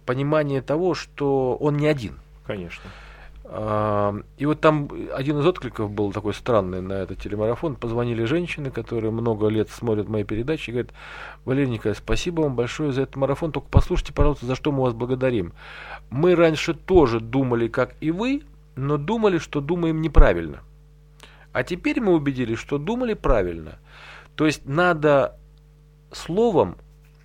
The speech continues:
Speaker 1: утверждать библейские истины, по сути дела. Напоминать о том, что они самоценны и не подвергаются коррозии времени.
Speaker 2: Мгм.
Speaker 1: Если хотите, вот, э,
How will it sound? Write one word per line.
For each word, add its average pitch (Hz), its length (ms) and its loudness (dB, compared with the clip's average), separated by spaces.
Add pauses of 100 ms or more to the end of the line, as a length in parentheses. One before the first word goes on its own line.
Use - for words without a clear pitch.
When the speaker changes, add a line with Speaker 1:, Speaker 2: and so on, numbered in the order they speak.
(120)
Speaker 1:
утверждать 147 840 0 (240)
библейские 143 720 -2
истины, 95 400 -8
по - 120 -8
сути - 260 -10
дела. 87 360 -8 (500)
Напоминать 151 640 2
о 120 120 -6
том, 220 420 0
что - 280 -4
они 143 200 -2
самоценны 139 840 -2 (100)
и 127 100 -8
не 147 120 -4
подвергаются 143 720 4
коррозии 135 400 0
времени. 92 480 -4 (460)
Speaker 2:
Мгм. 110 360 -8 (160)
Speaker 1:
Если 147 240 -2
хотите, 165 560 0
вот, 127 360 -4
э, 117 340 -2